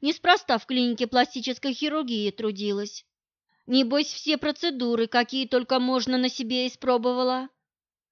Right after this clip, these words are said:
Пыталась удержать мужа, но тому было плевать, как выглядит жена, и ему был важен возраст. "Хороша чертовка!" Оксана покосилась на Германа с укором.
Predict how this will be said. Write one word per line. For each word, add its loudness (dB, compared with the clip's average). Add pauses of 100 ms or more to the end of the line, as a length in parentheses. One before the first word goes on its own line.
(180)
Пыталась 4
удержать 0
мужа, 0 (420)
но 2
тому 8
было 6
плевать, 2
как 2
выглядит -2
жена, -2 (320)
и -4
ему 4
был 2
важен 6
возраст. -4 (600)
"Хороша 2
чертовка!" -4 (1160)
Оксана 0
покосилась 0
на 2
Германа 0
с -10
укором. -4